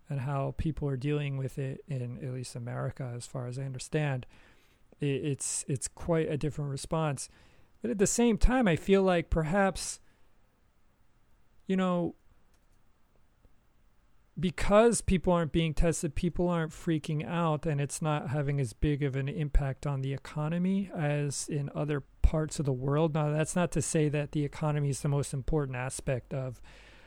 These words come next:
of life, but there are certain places in America where things have shut down to the point where people are finding it hard to pay their rent and, uh, put food on the table, and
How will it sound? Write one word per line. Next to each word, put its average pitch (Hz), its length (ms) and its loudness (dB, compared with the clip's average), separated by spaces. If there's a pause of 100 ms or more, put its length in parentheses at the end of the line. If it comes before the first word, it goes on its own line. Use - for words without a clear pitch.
(200)
of 127 180 -2
life, 147 560 2 (1200)
but 147 380 2
there 151 160 0
are 139 60 0
certain 190 320 2
places 143 440 2
in 135 80 -2
America 151 500 0
where 135 280 -2
things 151 300 -4
have 131 120 -6
shut 147 300 -2
down 143 240 -2
to - 120 -4
the 135 100 -4
point 143 300 -4
where 139 200 -6
people 139 480 -2
are 131 80 -6
finding 135 420 -4
it - 100 -10
hard 135 240 -2
to - 80 -16
pay 135 280 2
their 120 180 -6
rent 147 680 -2 (520)
and, 123 640 -4 (540)
uh, 123 520 -8 (340)
put 143 160 0
food 151 320 4
on 160 140 4
the 156 80 2
table, 147 760 2 (460)
and 147 380 0